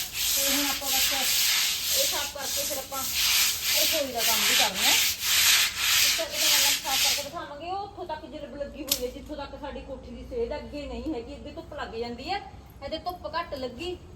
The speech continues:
ਤੇ ਉਹ ਵੀ ਦੇਖਦੇ ਧੁੱਪ ਵੀ ਲੱਗਦੀ ਹੈ। ਆਹ ਦੇਖੋ ਤੁਹਾਨੂੰ ਦਿਖ ਰਿਹਾ ਹੋਣਾ, ਹਨਾ, ਫਰਸ਼ ਕਾਫੀ ਸਾਫ਼ ਹੋ ਗਿਆ, ਸਾਫ਼ ਹੀ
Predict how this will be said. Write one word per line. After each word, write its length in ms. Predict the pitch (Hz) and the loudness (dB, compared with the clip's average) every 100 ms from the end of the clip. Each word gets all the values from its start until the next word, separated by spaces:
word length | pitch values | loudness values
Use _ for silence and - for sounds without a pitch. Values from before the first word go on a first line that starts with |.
| - | -10
ਤੇ 60 | 339 | -4
ਉਹ 220 | 359 381 | -2 2
ਵੀ 100 | 440 | 6
ਦੇਖਦੇ 440 | 453 - 659 - | 8 6 4 2
ਧੁੱਪ 280 | 698 719 587 | 2 4 6
ਵੀ 400 | - - 719 640 | 6 8 8 6
ਲੱਗਦੀ 200 | 679 - | 4 6
ਹੈ। 60 | 740 | 6
ਆਹ 1160 | - - - - - - - - - - 262 | 6 2 -2 -10 -14 -16 -16 -6 2 6 8
ਦੇਖੋ 240 | 247 - 233 | 8 6 4
ਤੁਹਾਨੂੰ 220 | 240 262 262 | 4 6 6
ਦਿਖ 220 | 240 247 | 6 2
ਰਿਹਾ 140 | 262 | 4
ਹੋਣਾ, 180 | 285 285 | 4 6
ਹਨਾ, 180 | 294 - - - - - - - - - - - - - - | 6 4 2 2 4 4 2 4 6 4 2 -2 -12 -18 -12
ਫਰਸ਼ 300 | 226 226 262 | -10 -10 -8
ਕਾਫੀ 320 | 254 240 285 | -2 4 6
ਸਾਫ਼ 340 | 254 226 233 233 | 6 4 0 -4
ਹੋ 60 | |
ਗਿਆ, 80 | 262 | -4
ਸਾਫ਼ 360 | 269 285 - - | 2 6 6 4
ਹੀ 120 | 311 | 0